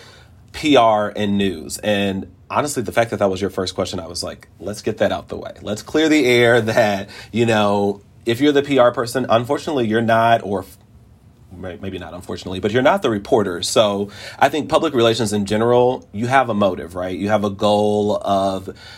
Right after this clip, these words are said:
bringing in more customers or making people see you in a certain light or letting, starting a fundraiser or, again, spreading information,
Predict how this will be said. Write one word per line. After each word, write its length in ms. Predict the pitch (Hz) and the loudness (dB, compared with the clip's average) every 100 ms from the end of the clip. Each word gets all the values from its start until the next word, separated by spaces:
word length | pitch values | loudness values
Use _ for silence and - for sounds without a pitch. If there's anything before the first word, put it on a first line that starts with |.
| - - | -20 -6
bringing 300 | 104 101 107 | -2 0 2
in 340 | 113 113 110 | 2 4 4
more 1080 | 110 110 113 120 123 123 123 123 123 120 - | 2 4 6 6 6 6 4 4 4 2 -2
customers 800 | - 175 - 127 110 98 95 95 | -6 -8 -4 -2 -2 -2 -4 -6
or 840 | 98 - 113 113 110 107 107 104 104 - - | -6 -2 2 2 4 4 4 2 -2 -14 -6
making 340 | 101 120 131 127 | -2 -2 -2 -2
people 380 | 131 127 117 | -2 2 2
see 240 | 110 - 135 | 2 -2 0
you 260 | 135 131 | 2 2
in 60 | 117 | 2
a 80 | 110 | 2
certain 400 | - 107 87 101 | 0 0 0 0
light 260 | 98 92 | 0 -2
or 260 | - 95 92 - | -6 -6 -8 -4
letting, 480 | 107 123 123 117 110 - | 0 2 2 0 -4 -8
starting 340 | - 127 131 | 0 2 2
a 40 | 113 | -2
fundraiser 1000 | 113 120 123 110 104 98 101 95 92 90 | 2 2 2 -2 0 0 -2 -2 -6 -6
or, 400 | 73 104 101 104 - - | 0 2 2 -2 -4 -2
again, 300 | 135 185 151 | 0 0 -2
spreading 420 | - 123 127 131 | 0 2 2 2
information, 1000 | 120 117 113 104 110 120 107 98 98 | 0 0 0 2 0 0 -2 -2 -2